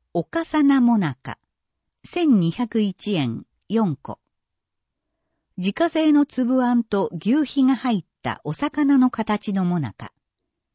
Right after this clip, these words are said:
豊洲市場のお土産にどうぞ。お魚じゃなくて、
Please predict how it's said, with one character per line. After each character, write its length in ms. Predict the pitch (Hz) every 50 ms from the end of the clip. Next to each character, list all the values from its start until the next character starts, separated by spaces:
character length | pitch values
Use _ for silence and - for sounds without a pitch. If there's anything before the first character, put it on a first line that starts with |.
| _ _ _ _ _ _ _ _ _ - -
豊 220 | 262 285 330 339
洲 100 | - -
市 220 | - - 311 320
場 240 | 285 240 214 196 180
の 220 | 165 151 143 131 131
お 60 | 143 156
土 160 | 185 233 269
産 220 | 269 262 247 254
に 200 | 240 233 226 202
ど 180 | 165 185 175 156
う 60 | 123
ぞ。 200 | - - 113 - _ _ _ _ _ _ _ _ _ _ _ _ _ _ _ _ _ _ _ _ _ _ _ _
お 80 | - 202
魚 600 | - - 311 311 - - 285 262 277 262 220 - _ _ -
じ 140 | 196 - 262
ゃ 60 | 254
な 120 | 254 262 -
く 120 | - -
て、 280 | - _ - 127 -